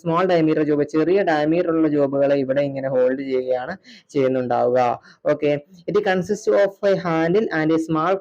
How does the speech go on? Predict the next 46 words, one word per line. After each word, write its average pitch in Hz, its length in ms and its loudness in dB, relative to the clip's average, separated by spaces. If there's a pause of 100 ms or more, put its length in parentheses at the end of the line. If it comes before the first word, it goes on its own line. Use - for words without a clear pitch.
collet 151 240 2 (120)
chuck 139 160 -2 (260)
at 143 180 -4
one 131 280 -2
end. 135 240 0 (280)
ഇപ്പൊ 156 160 0
ഇവിടെ 147 240 2
വന്നിട്ട് 151 340 0
ഒരു 143 200 4
ഹാൻഡിൽ 143 580 0
ഉണ്ടായിരിക്കും, 131 560 0
അതുപോലെ 135 340 2
തന്നെ 135 120 0
ഒരു 131 80 -2
സ്മോൾ 139 500 -2
ച-, 160 140 -6
collet 131 480 0
chuck 127 280 -2
ഉണ്ടായിരിക്കും, 131 420 0
അതിനകത്ത് 127 360 -2 (100)
ത്രീ 147 200 0
jaws 127 200 0 (280)
ഉണ്ടായിരിക്കും, 131 560 -2
അതിനകത്ത് 127 360 -4
ചെറിയ 143 360 -2
ഡയമീറ്റർ 143 360 -2
ഉള്ള 135 160 0
വർക്ക് 127 280 -2
പീസിനെ 139 260 -6
ഹോൾഡ് 127 260 -2
ചെയ്യാനായിട്ട് 123 340 -2
പറ്റും. 127 240 0 (360)
The 170 100 0
chuck 185 340 0
carries 180 360 2
set 165 260 2
of 185 60 0
jaws 151 500 0 (260)
which 160 140 0
are 165 100 4
opened 156 540 2
by 160 160 2
turning 147 440 0
the 143 60 0
handle. 139 320 0
ഈ 151 40 -8